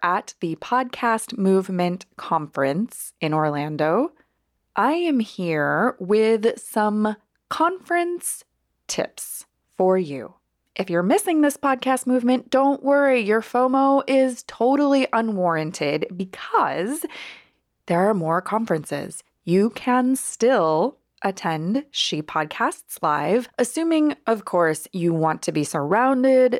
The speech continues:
by female podcasters and learn more about podcasting from the feminine perspective.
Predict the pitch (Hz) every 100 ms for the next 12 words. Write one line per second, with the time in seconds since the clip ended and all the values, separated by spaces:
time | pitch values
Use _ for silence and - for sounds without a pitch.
0 | - 185 180 180 175 180 311 311 285 277
1 | - 208 190 - 175 - 180 175 175 170
2 | 170 170 185 254 269 269 - 262 294 311
3 | 311 254 233 - 208 190 196 170 170 175
4 | - - 466 466 403 196 - 165 151 151
5 | 147 - 143 - 135 - - 139 247